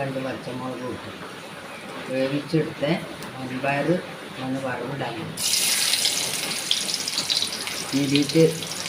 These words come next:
ഒരു എന്താണ് മൂന്ന് ചെറിയുള്ളി അരിഞ്ഞിട്ട് രണ്ട് പച്ചമുളക് ഇട്ട് രണ്ട്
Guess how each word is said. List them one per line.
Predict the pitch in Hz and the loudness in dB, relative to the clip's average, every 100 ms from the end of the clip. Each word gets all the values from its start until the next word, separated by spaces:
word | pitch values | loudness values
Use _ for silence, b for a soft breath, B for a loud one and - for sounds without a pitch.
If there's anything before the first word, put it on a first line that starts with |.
| 160 | 2
ഒരു | 160 156 151 - - - - - 151 - - - | 6 6 4 -4 -8 -8 -8 -4 -4 -4 -6 -2
എന്താണ് | 151 151 143 143 131 - - - - - - - - - - 143 | 0 0 2 0 -2 -6 -6 -6 -4 -6 -6 -6 -6 -6 -4 4
മൂന്ന് | 151 165 185 170 - - - - - - - - - | 8 10 10 6 4 -4 -4 -6 -8 -6 -6 -6 0
ചെറിയുള്ളി | 156 151 156 165 170 180 160 | 4 6 10 10 10 10 10
അരിഞ്ഞിട്ട് | 139 139 143 - - 151 180 - - - - - - - - | 8 6 4 2 2 4 4 2 -8 -4 -4 -4 -8 -8 -2
രണ്ട് | 135 143 151 | 2 6 6
പച്ചമുളക് | 143 - 135 135 147 147 147 151 | 6 4 -2 4 4 6 4 2
ഇട്ട് | - 139 165 - - - - - - - - - - - - - - - - - - - - - - - - - - - - 135 | 0 2 2 2 -6 -8 -8 -8 -8 -8 -10 -10 -10 -10 -10 -10 -10 -10 -10 -10 -10 -8 -10 -10 -10 -10 -10 -10 -8 -8 -6 0
രണ്ട് | 147 143 | 2 2